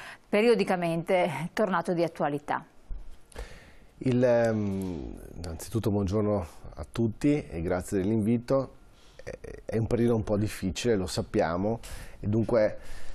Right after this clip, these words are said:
Speaker 2: eh, fatalità, ci troviamo a parlare del potere della crisi, dunque della crisi in un'accezione positiva, che è un po' il messaggio che voglio dare col libro, in questi giorni, eh, in cui la crisi si è riaffacciata prepotentemente,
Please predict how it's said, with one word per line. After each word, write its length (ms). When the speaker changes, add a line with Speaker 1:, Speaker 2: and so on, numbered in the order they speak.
Speaker 2:
eh, 400
fatalità, 880
ci 160
troviamo 280
a 40
parlare 400
del 220
potere 500
della 240
crisi, 420
dunque 240
della 220
crisi 440
in 100
un'accezione 720
positiva, 680
che 120
è 20
un 80
po' 120
il 40
messaggio 480
che 60
voglio 160
dare 240
col 160
libro, 520
in 200
questi 360
giorni, 680
eh, 420
in 140
cui 260
la 160
crisi 420
si 180
è 180
riaffacciata 840
prepotentemente, 1300